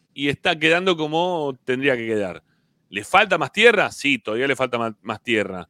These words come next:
¿Que van a tardar también en hacerlo? Van a tardar también en hacerlo. Pero, este, bueno, yo lo que te digo es que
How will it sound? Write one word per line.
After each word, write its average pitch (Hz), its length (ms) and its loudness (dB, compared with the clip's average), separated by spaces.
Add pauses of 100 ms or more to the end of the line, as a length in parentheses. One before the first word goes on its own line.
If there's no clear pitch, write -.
(300)
¿Que 110 100 -6
van 165 160 0
a 143 520 0
tardar 147 440 0
también 147 360 0
en 147 80 -2
hacerlo? 185 720 2
Van 107 320 -2
a 165 60 -2
tardar 143 300 0
también 131 240 -4
en 123 60 -4
hacerlo. 92 520 -6 (480)
Pero, 151 460 4
este, 104 1040 -2
bueno, 104 340 -6 (100)
yo 120 140 -8
lo 127 80 -4
que 117 80 -4
te 123 80 -4
digo 143 160 2
es - 60 -4
que 123 280 2